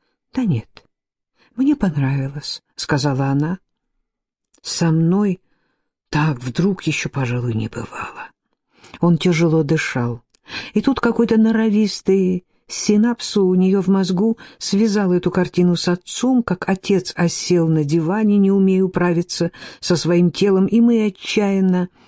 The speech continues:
захотелось оказаться где-нибудь не здесь. «Я пойду», — сказала она. «Да? Почему?» «Второй час ночи, надо поспать».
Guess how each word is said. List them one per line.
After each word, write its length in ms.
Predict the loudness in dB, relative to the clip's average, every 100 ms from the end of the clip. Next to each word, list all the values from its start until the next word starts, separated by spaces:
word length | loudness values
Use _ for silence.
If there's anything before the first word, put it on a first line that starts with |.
| -14 -6
захотелось 760 | -2 -2 -2 0 0 0 -2
оказаться 480 | -2 -2 -2 -2 -6
где-нибудь 440 | -4 -2 0 -2 -4
не 120 | -4
здесь. 520 | -6 -12 -12 -14 -16 _ _ _ -6
«Я 160 | -2 0
пойду», — 440 | 0 0 0 -2 -4 _ _ _ _ _
сказала 520 | -6 -2 -2 -2 -2
она. 280 | 0 -2 -4
«Да? 280 | -4 -4 -4 _ _ _ _
Почему?» 600 | -10 -8 -4 0 0 -2 -8 _ _ _ -20 -20
«Второй 360 | -8 -2 0 2
час 220 | 0 0
ночи, 280 | 2 2 2
надо 240 | 0 0 -2
поспать». 640 | -6 -6 -6 -6 -8